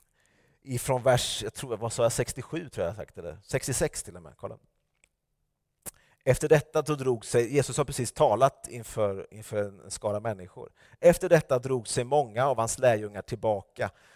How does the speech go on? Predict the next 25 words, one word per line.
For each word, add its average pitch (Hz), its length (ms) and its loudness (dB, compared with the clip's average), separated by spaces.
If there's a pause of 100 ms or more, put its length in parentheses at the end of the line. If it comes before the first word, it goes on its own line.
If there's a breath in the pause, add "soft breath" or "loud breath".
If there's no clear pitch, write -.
så - 140 -14
de 139 100 -4
inte 147 160 2
längre 120 280 2
följde 117 540 -2
honom. 117 460 -2 (440)
Jesus 147 420 2
sa 156 200 6
därför 131 380 2
till 135 240 -6
de 131 140 -6
tolv, 90 580 -2 (360 soft breath)
"Inte 131 420 -10
vill 113 260 -8
väl 135 140 -6
ni 117 140 -6
också - 340 -6
gå 113 140 -10
bort?" - 560 -4 (640)
Och - 120 -18
Simon 113 300 -6
Petrus 104 440 -6
svarade 95 340 -4
honom, 87 360 -16 (200)
"Herre, 92 340 -2